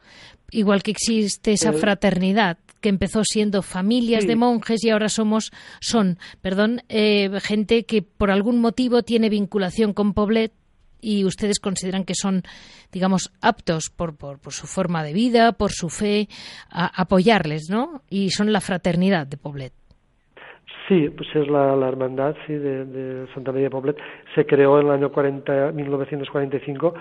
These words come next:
Speaker 2: básicamente por ayudar a, a que los monjes que estaban aquí pudiesen sustentarse un poco, porque, claro, eran unos años de penuria.
Speaker 1: Sí.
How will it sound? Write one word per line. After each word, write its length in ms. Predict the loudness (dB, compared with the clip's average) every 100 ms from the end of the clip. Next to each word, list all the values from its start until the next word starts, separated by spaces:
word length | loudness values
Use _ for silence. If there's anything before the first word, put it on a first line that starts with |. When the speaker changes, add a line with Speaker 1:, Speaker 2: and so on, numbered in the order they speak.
| -14 -20 -8
Speaker 2:
básicamente 580 | -6 0 0 0 0 0
por 160 | 2
ayudar 400 | 2 2 2 2
a, 260 | 0 -2 -6 -8
a 120 | -10
que 120 | -8
los 160 | -8 -4
monjes 300 | -4 -2 -4
que 60 | -4
estaban 300 | -2 0 0
aquí 320 | -2 -6 -6 -8 -20 -16
pudiesen 460 | -6 -2 -2 -2 -4
sustentarse 720 | -4 -2 -2 0 -4 -4 -8
un 100 | -6
poco, 260 | -6 -4 -8
porque, 220 | -12 -10
claro, 240 | -6 -6 -6 -10
eran 320 | -6 -6 -4
unos 280 | -4 -4 -4
años 240 | -4 -4
de 80 | -6
penuria. 580 | -6 -4 -2 0 -2 -2 -10
Speaker 1:
Sí. 260 | -2 0